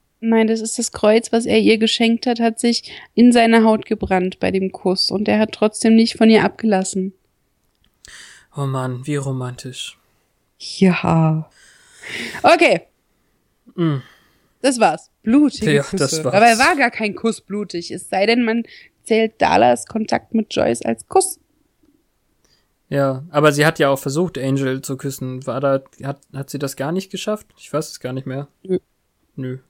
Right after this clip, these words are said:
Speaker 1: Glaub nicht.
Speaker 2: Hm, sowas.
Speaker 1: Erst die Fangzähne oder erst Dala?
Speaker 2: Brr.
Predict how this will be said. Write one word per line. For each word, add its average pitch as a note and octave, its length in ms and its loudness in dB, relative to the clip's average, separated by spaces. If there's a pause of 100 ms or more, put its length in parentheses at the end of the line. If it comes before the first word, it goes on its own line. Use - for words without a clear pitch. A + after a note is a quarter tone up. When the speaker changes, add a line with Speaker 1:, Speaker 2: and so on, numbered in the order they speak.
(640)
Speaker 1:
Glaub - 220 -12
nicht. - 280 -16 (220)
Speaker 2:
Hm, D#4+ 260 0 (340)
sowas. C#3+ 600 -4 (680)
Speaker 1:
Erst C4 240 4
die C4+ 80 6
Fangzähne D4+ 960 6 (460)
oder B3 220 4
erst B3 280 2
Dala? F3 520 2 (1000)
Speaker 2:
Brr. E3 380 2